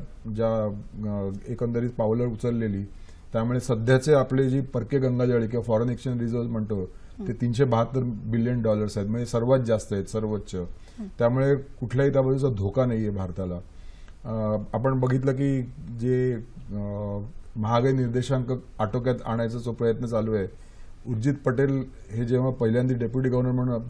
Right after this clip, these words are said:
Speaker 1: अ, जे त्यांच्या, अ, अपॉइंटमेंट झाली तीन वर्षापूर्वी, तेव्हा त्यांच्याच अध्यक्षतेखाली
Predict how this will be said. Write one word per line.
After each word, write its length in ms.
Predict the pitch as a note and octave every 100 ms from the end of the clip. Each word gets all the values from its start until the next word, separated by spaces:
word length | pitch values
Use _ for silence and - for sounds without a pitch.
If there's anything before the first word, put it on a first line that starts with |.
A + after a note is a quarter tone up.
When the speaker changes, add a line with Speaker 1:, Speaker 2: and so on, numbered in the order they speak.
| - - -
Speaker 1:
अ, 400 | G#2+ G#2 G#2 -
जे 180 | A2+ A2+
त्यांच्या, 420 | A2 A2+ A2+ A#2+ A#2 G#2+ - - A2+ G#2+
अ, 200 | G#2 G2 -
अपॉइंटमेंट 420 | G#2+ C3 B2 B2+ A#2
झाली 180 | A2+
तीन 180 | A2+ A#2
वर्षापूर्वी, 600 | A#2 A2 A#2+ A2+ A2 G2
तेव्हा 480 | F#2 - - - B2 -
त्यांच्याच 300 | B2+ B2+ D#3+
अध्यक्षतेखाली 880 | C#3 C3+ C3 C#3 C3 C3 C3 C3+